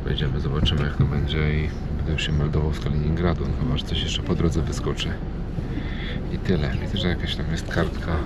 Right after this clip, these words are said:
że chyba nie wolno telefonu używać.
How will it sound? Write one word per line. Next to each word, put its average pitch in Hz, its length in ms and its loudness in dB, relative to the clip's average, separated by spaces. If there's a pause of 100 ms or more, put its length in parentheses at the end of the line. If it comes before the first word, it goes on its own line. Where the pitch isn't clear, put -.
że - 60 -2
chyba 73 200 -2
nie 76 120 0
wolno 80 380 0 (500)
telefonu 113 400 0 (1000)
używać. 120 480 0